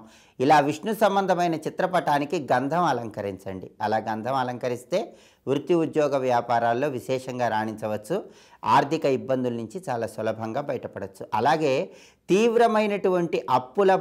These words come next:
బాధలతో సతమతమైపోయే వాళ్ళు ఆ అప్పుల బాధల్ని తొలగింపజేసుకోవాలంటే విష్ణుమూర్తికి ప్రీతిపాత్రమైన ఈ మార్గశిర మాసంలో బుధవారం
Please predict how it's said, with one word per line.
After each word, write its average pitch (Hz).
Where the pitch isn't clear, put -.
బాధలతో 151
సతమతమైపోయే 127
వాళ్ళు 104
ఆ 110
అప్పుల 208
బాధల్ని 196
తొలగింపజేసుకోవాలంటే 127
విష్ణుమూర్తికి 208
ప్రీతిపాత్రమైన 135
ఈ -
మార్గశిర 151
మాసంలో 104
బుధవారం 196